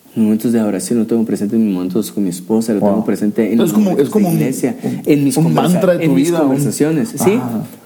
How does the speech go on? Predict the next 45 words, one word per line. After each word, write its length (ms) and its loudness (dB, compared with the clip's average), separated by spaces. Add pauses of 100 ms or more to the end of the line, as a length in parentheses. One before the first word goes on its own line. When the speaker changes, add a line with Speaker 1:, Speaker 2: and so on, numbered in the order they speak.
Speaker 1:
pero 140 4
Speaker 2:
Un 40 2
Speaker 1:
ese, 180 4
ese 100 -2
Speaker 2:
lema. 100 0
Speaker 1:
libro 180 2
me, 120 0
me 280 0
cambió, 340 2
me 140 0
cambió 280 2
bastante 360 0
la 140 -2
percepción 560 0
de 100 2
Speaker 2:
Wow, 380 -6 (260)
está 180 -10 (140)
genial. 480 2 (220)
Speaker 1:
Porque 180 2
entonces 360 0
aprendes 420 0
a, 80 2 (420)
a, 300 -2
a 40 0
disfrutar 460 0
hasta 160 0
los 220 0
procesos 500 0
y 100 2
hasta 180 -2
los 120 0
procesos 460 0
de 80 2
sufrimiento. 680 0 (140)
Por 120 4
ejemplo, 260 0 (580)
Speaker 2:
Wow. 320 -2
Speaker 1:
me 140 2
gusta 240 0
mucho 200 -2
entrenar. 500 -2 (1080)
Speaker 2:
CrossFit. 340 0
Speaker 1:
CrossFit. 500 -2
Speaker 2:
Yeah. 220 -2
Speaker 1:
Full. 240 0